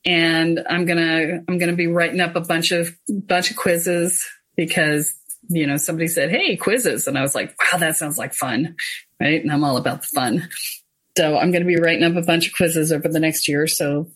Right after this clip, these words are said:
keep your ears open for those. And if you join the mailing list, you'll get highlights of what happened on TikTok. If you don't wanna go to TikTok every day or you don't wanna subscribe,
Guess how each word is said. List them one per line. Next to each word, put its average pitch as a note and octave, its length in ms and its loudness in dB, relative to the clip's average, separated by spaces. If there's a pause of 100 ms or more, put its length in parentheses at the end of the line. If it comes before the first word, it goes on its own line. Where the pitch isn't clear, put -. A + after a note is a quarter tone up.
keep F3 200 -2
your E3+ 100 2
ears D#3+ 280 2
open D#3 280 0
for - 140 0
those. D#3 480 0 (540)
And E3+ 400 2
if D#3 100 -2
you F3 60 2
join F3+ 220 2
the F#3+ 40 2
mailing F3 320 2
list, E3+ 260 2
you'll E3 120 2
get E3 260 0 (280)
highlights E3+ 520 2
of E3 240 -2 (220)
what D#3+ 180 0
happened E3+ 320 0
on E3+ 120 2
TikTok. E3+ 500 0
If D#3+ 160 -2
you D3 100 0
don't D3+ 140 0
wanna D3 260 0
go D3 200 -2
to D3+ 100 -2
TikTok C#3+ 500 -2
every C3+ 200 -2
day C3+ 260 0
or C3 100 0
you C#3 160 -2
don't C3+ 120 0
wanna C#3 160 0
subscribe, C3 480 -2